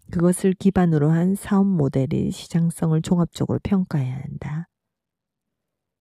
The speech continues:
그러므로 관련 업체는 본인들의 암호화폐가 좋다며 몇 장짜리 백서에 주장만 늘어놓으려 하지 말고 그것이 기반으로 하고 있는 블록체인의 기술적 가치와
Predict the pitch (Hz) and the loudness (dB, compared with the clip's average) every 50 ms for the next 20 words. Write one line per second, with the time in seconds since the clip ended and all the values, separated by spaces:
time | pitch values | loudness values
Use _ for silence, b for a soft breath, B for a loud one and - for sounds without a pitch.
0 | _ - - 202 190 185 175 170 160 160 180 - - - 170 165 175 180 175 180 | _ 2 6 8 8 8 8 8 6 4 2 2 2 4 6 6 6 6 6 4
1 | - _ - - 190 180 156 135 135 - - - 175 175 185 185 185 - 180 170 | 2 _ -2 0 2 2 2 2 0 0 2 4 4 6 4 4 4 4 2 2
2 | 180 175 - - 160 151 156 165 170 180 170 151 - - - 147 - 139 - - | 2 0 0 0 2 4 4 4 4 4 2 2 0 -2 -2 -2 -2 -2 -2 -4
3 | 139 143 - - 135 127 127 - - - b b b b b b b b b b | -6 -4 -4 -4 -4 -2 -2 -4 -6 -8 b b b b b b b b b b
4 | 165 160 160 _ - - 170 165 165 165 165 - - 143 131 131 131 135 - - | 2 2 2 _ -2 -2 0 2 2 2 0 0 0 0 0 0 -2 -2 0 0
5 | 156 143 - - - - - - - - - - - - - - 170 160 156 147 | 0 -2 -2 -6 -8 -6 -6 -6 -6 -8 -10 -10 -12 -8 -2 0 0 0 0 0
6 | 143 147 151 156 160 165 160 156 151 143 139 139 139 135 143 143 - - 151 123 | 0 0 0 2 2 2 2 2 2 0 0 0 0 0 -2 -2 -4 -6 -8 -8
7 | 117 117 120 - - 117 110 - - _ _ _ _ _ _ _ _ _ _ - | -8 -8 -8 -8 -8 -6 -6 -6 -8 _ _ _ _ _ _ _ _ _ _ -16
8 | - - 185 175 - - - - - 196 196 180 190 185 180 180 175 180 180 180 | -2 2 2 2 2 0 -4 0 4 4 6 6 6 6 6 6 6 6 6 6
9 | 175 - 160 156 147 143 151 170 185 - - 165 156 170 170 - - - 196 180 | 4 4 4 4 4 2 0 0 2 4 4 6 6 4 2 0 -2 0 2 2
10 | 170 160 165 170 - - 165 - - 175 160 170 - - 170 165 - - 147 131 | 4 2 0 -2 -2 -6 -6 -6 -4 -4 -4 -4 -2 0 0 0 0 -2 -8 -10
11 | - - - - 127 127 - 156 | -10 -10 -6 -4 -2 -2 -2 -4